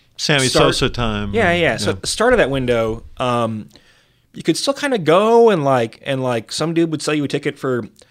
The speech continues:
Speaker 2: fifteen bucks and it was a pretty good seat and just kinda be spontaneous, you know. Um, remember, you know, one time, like, it was raining and then so people were like, "Oh,"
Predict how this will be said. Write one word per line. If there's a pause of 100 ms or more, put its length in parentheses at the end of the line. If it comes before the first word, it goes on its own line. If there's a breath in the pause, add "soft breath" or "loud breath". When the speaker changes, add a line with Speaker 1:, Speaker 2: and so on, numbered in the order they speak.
(260 soft breath)
Speaker 2:
fifteen
bucks
and
it
was
a
pretty
good
seat
and
just
kinda
be
spontaneous,
you
know. (100)
Um, (300 soft breath)
remember,
you
know,
one
time,
like,
it
was
raining
and
then
so
people
were
like,
"Oh,"